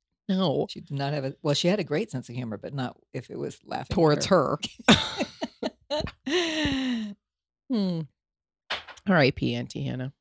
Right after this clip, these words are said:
Speaker 2: Maybe that was on a Tuesday
Speaker 1: Oh, God.
Speaker 2: when we were in Broccoli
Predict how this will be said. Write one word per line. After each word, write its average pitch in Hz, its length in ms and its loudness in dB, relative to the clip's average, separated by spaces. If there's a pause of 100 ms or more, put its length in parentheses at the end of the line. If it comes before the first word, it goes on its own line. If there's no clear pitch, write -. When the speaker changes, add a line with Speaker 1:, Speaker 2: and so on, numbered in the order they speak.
(160)
Speaker 2:
Maybe 147 200 -6
that 151 100 -4
was 143 100 -8
on 135 100 -4
a 127 80 -4
Tuesday 127 640 -4 (580)
Speaker 1:
Oh, 175 60 -4
God. 156 260 0
Speaker 2:
when 131 160 -6
we 127 100 -6
were 123 100 -4
in 127 200 -2
Broccoli 123 640 -6